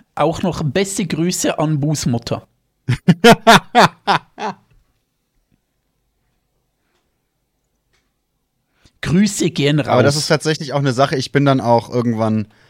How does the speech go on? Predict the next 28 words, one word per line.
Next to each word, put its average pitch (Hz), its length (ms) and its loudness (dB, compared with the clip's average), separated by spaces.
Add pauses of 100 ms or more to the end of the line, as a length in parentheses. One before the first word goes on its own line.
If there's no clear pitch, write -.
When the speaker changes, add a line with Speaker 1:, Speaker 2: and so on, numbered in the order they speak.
(140)
Speaker 2:
irgendwann 120 260 2
habe 131 140 4
ich 127 120 -4
ihr 135 80 0
erzählt, 110 720 2 (160)
wie 101 200 -8
die 104 100 -6
Leute 101 340 -4
eben, 101 420 -10
eben 95 260 -14
versuchen, 101 400 -10
mich 101 120 -12
so 104 80 -16
zu 101 160 -16
beleidigen 98 480 -6
und 98 120 -8
was 98 160 -10
so - 60 -10
meine 98 240 -8
Reaktion 98 480 -6
ist. 101 120 -8
Und 101 80 -10
sie 104 80 -8
meinte 104 260 -6
dann 98 140 -8
auch, 104 240 -8
ja, 101 220 -2 (2000)
also, 92 500 -4